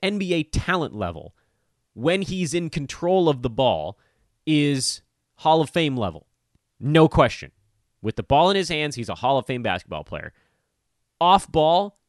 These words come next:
he is probably bottom five in the N B A. He doesn't do anything. He just stands there. He stands there watching his teammates go four on five.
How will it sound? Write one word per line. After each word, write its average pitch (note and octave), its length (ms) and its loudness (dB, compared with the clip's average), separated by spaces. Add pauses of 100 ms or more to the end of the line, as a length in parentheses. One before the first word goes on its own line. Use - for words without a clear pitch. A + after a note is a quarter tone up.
(140)
he E3+ 280 -4
is D#3 280 -2 (120)
probably D#3+ 560 0
bottom C#3+ 460 0
five F#2 640 -4 (100)
in B2 140 -6
the A2 120 -6
N G#2 140 -6
B G2 160 -6
A. E2 220 -6
He G#3 160 -8
doesn't G3+ 420 -2
do G3 180 -6 (120)
anything. D#4 420 -6 (2000)
He C4+ 120 -4
just E4 200 -4
stands F#4+ 400 -2
there. A2 280 -2 (1200)
He F#3+ 100 -6
stands B3 400 0
there G#3+ 140 2
watching F#3+ 320 0
his F#3 100 -4
teammates G3+ 320 -2
go D3+ 140 -2
four D#3 340 -2
on C#3+ 220 0
five. A#2 420 -2